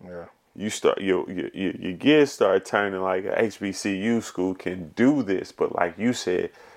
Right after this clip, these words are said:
Speaker 2: they gotta come with more resources.
Speaker 1: Facts.
Speaker 2: Or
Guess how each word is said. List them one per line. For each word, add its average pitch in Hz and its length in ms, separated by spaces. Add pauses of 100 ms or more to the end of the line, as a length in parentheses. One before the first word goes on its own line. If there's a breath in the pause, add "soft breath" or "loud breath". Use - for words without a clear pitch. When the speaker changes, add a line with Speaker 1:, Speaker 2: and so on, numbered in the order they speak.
(120 loud breath)
Speaker 2:
they 117 100
gotta 113 200
come 90 300
with 80 80
more 80 180
resources. - 720 (1400)
Speaker 1:
Facts. 85 340
Speaker 2:
Or 127 440